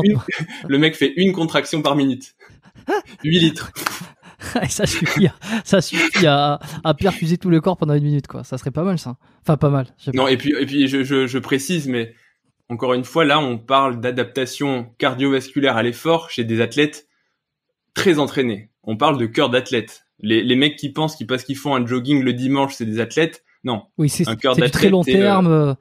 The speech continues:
Speaker 2: du,
Speaker 1: le,
Speaker 2: du
Speaker 1: le
Speaker 2: très,
Speaker 1: cœur
Speaker 2: du
Speaker 1: d'athlète,
Speaker 2: très
Speaker 1: la
Speaker 2: long terme.
Speaker 1: définition, euh, je sais plus si c'est huit ou dix, je crois que c'est dix heures d'entraînement par semaine, par semaine, hein, c'est,
Speaker 2: Ouais.
Speaker 1: c'est deux heures par jour, hein,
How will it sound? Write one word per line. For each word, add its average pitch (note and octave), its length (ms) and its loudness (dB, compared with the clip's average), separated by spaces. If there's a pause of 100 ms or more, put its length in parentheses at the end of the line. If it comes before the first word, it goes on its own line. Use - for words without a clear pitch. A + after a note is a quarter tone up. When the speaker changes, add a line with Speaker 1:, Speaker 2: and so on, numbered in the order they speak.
(260)
Speaker 2:
du, C3 100 -6
Speaker 1:
le, C3+ 100 2
Speaker 2:
du C3+ 60 2
Speaker 1:
le C3+ 60 4
Speaker 2:
très, C3 80 0
Speaker 1:
cœur D3+ 100 4
Speaker 2:
du C3 40 2
Speaker 1:
d'athlète, C#3 320 2
Speaker 2:
très - 120 -8
Speaker 1:
la A2+ 60 0
Speaker 2:
long A#2 60 -2
terme. B2 100 0
Speaker 1:
définition, C3+ 500 -2
euh, A#2 80 0
je G2 80 -8
sais A2+ 120 -6
plus C#3 120 -6
si C#3+ 100 -10
c'est A#2 120 -4
huit C3+ 240 -2
ou A#2 60 -4
dix, C#3+ 160 0
je - 60 -8
crois C#3+ 120 0
que C#3 60 -14
c'est A2 140 -8
dix C3+ 280 -2
heures D3 200 4
d'entraînement B2 680 0
par A2 240 -4
semaine, B2 720 2
par - 160 -14
semaine, B2+ 320 -4
hein, C#3 160 -4
c'est, G2 300 -2
Speaker 2:
Ouais. A#2 300 -8
Speaker 1:
c'est - 200 -16
deux G#2+ 160 -4
heures G#2+ 120 -6
par A#2 180 -2
jour, C3 180 0
hein, A#2+ 80 -8